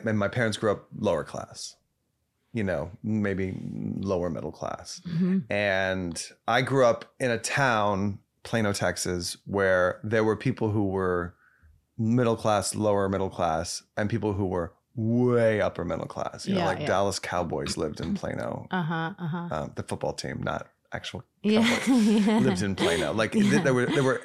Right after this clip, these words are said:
Speaker 1: neighborhood, I went to high school with pe-, I mean, I, I, I pulled up to high school in my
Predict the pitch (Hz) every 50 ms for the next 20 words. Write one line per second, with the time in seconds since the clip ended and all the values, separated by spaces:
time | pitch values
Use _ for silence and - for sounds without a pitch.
0 | - - 135 127 127 131 139 135 143 135 127 117 - 127 156 175 156 139 123 123
1 | 135 127 - - 127 117 107 101 101 - - _ - - - - - - - _
2 | _ 120 113 110 - 135 127 - 131 131 131 127 131 139 139 - - 113 120 127
3 | 120 - 110 107 123 117 - 123 123 117 107 107 98 92 - - _ _ - 110
4 | 98 104 101 92 - - - 101 92 - - 107 104 98 95 98 92 87